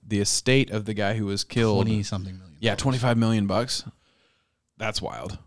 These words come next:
Speaker 2: That's a really weird thing. I don't get that one.
Speaker 1: I mean, like, to think that this all started with an antivirus software.
Speaker 2: <laughs> It's a crazy jumping off point, isn't it?
Speaker 1: <laughs> Yeah, it really is.
Speaker 2: He, he took it and he ran with it.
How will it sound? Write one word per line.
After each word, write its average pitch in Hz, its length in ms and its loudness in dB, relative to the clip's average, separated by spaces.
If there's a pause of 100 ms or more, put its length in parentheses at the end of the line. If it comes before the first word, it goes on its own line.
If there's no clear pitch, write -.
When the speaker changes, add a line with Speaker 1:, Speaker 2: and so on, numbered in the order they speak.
(140)
Speaker 2:
That's 285 200 -4
a 262 80 4
really 160 340 10
weird 127 420 2
thing. 117 300 2 (180)
I - 80 -4
don't 165 160 2
get 139 160 0
that 98 220 0
one. 71 180 -14 (880)
Speaker 1:
I - 80 6
mean, 262 140 8
like, 262 280 2 (1700)
to 214 100 4
think 330 320 4
that 190 140 -12
this 170 200 8
all 123 220 6
started 127 720 -2 (240)
with 113 480 4 (960)
an 117 140 0
antivirus 131 680 -2
software. - 720 0
Speaker 2:
<laughs> - 80 -16
It's 143 140 -8
a 143 40 -4
crazy 139 480 -2 (100)
jumping 113 320 4
off 95 220 2
point, - 180 -4
isn't 107 120 2
it? - 100 -2 (100)
Speaker 1:
<laughs> - 0 - (180)
Yeah, 120 300 4
it 196 60 -2
really 403 380 6
is. - 380 -4 (300)
Speaker 2:
He, 139 140 4
he 139 220 2
took 165 200 2
it 180 60 2
and 135 100 0
he 143 60 6
ran 143 280 4
with 92 120 -2
it. - 100 -14